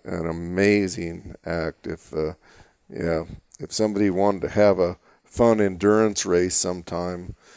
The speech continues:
uh, maybe they could take off at the most pleasant time of year and, and try to recreate the Gus Mil Aksa run. That'd be an interesting thing to do.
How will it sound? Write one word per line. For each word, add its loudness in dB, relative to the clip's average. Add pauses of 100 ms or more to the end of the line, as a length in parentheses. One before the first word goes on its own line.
(220)
uh, -8
maybe -4
they 0
could -8
take 0
off 0
at -14
the -8
most -12
pleasant -2
time -6
of -12
year -2
and, -18 (440)
and -14
try 0
to -4
recreate -4
the -12
Gus -4
Mil -10
Aksa -2
run. -8
That'd -4
be -8
an -8
interesting -14
thing -10
to -14
do. -6